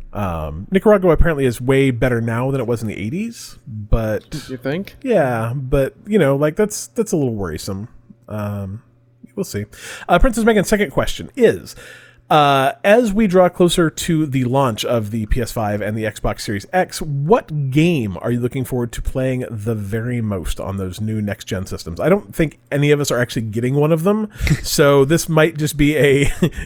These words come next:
Speaker 1: <laughs> in your head, pretend and tell me which game you would like to play the most. I'm not even sure I know, like, what games are launching,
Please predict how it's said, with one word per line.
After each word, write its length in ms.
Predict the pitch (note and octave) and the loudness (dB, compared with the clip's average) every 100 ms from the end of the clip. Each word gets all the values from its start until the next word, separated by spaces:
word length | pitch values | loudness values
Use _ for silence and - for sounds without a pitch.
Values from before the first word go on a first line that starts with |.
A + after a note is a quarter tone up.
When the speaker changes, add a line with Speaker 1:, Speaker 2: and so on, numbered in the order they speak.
| - - | -6 -8
Speaker 1:
<laughs> 540 | - - - - - | -4 -6 -6 -18 -8
in 200 | - G#3 A#3+ | 2 4 6
your 160 | A3+ | 6
head, 480 | G3 - E3 B2 G#2 | 6 2 2 0 0
pretend 500 | C#3+ - E3 D#3 D#3+ | 0 2 0 2 2
and 300 | D#3+ C#3+ C3 | 2 0 -2
tell 120 | - | -2
me 100 | C3+ | 0
which 200 | C3 B2+ | 0 0
game 220 | C#3 C3 | -2 -2
you 80 | B2 | -2
would 100 | A#2+ | -2
like 180 | A2 A2 | -4 -6
to 60 | - | -2
play 160 | B2 A2 | -2 -2
the 100 | G2+ | -6
most. 260 | E2+ - | -6 -8
I'm 160 | B2+ F3+ | 0 4
not 140 | D4 | 6
even 180 | A3 D3+ | 4 2
sure 200 | C3 D3 | 2 2
I 80 | C3+ | 4
know, 200 | C3 C3 | 4 2
like, 220 | B2 A2+ | 2 -2
what 320 | G#2+ A2 B2 | -2 -4 -4
games 300 | A2 A#2 A2+ | -4 -4 -2
are 160 | F#2+ G#2+ | -4 -6
launching, 640 | G2 G2 G2+ - E2+ C#2 | -6 -6 -6 -6 -8 -10